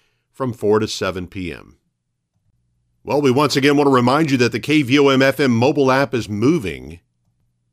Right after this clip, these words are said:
Now you can enjoy your favorite E A B radio station like K V O M in a new place. It's where you'll find high school sports audio and video streams, podcasts, so much more,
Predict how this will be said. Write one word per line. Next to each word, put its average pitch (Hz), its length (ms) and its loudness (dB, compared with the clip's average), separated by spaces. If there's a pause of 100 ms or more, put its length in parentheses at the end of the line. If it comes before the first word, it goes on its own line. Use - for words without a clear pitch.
Now 143 200 -2
you 151 100 4
can 123 140 -4
enjoy 123 280 4
your 135 160 2
favorite 123 460 0
E 139 200 0
A 123 100 2
B 120 180 0
radio 113 400 2
station 95 460 -6
like 80 240 -8
K 95 180 -8
V 78 240 -14
O 69 120 -14
M 98 260 -14 (800)
in 101 120 -6
a 104 40 -4
new 123 180 0
place. - 560 -6
It's - 160 -20
where 73 120 -18
you'll 78 120 -14
find 92 300 -8
high 127 220 -2
school 120 280 -4
sports 127 380 -4
audio 120 340 2
and 101 100 -2
video 135 280 2
streams, 139 540 -2
podcasts, 131 800 -2 (300)
so 151 300 -2
much 151 240 0
more, 110 400 -2